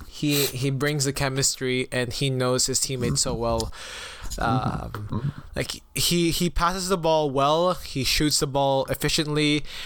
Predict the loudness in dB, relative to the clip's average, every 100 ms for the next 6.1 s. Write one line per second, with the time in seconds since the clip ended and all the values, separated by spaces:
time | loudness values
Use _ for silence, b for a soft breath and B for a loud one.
0 | B B B B B 0 2 2 -2 0
1 | 2 4 4 2 2 2 2 4 2 0
2 | 0 0 0 -2 B B B B B B
3 | -18 -10 -6 -4 0 0 2 2 2 0
4 | 2 0 2 0 2 0 0 0 0 0
5 | -4 -4 0 2 2 2 0 0 0 0
6 | -2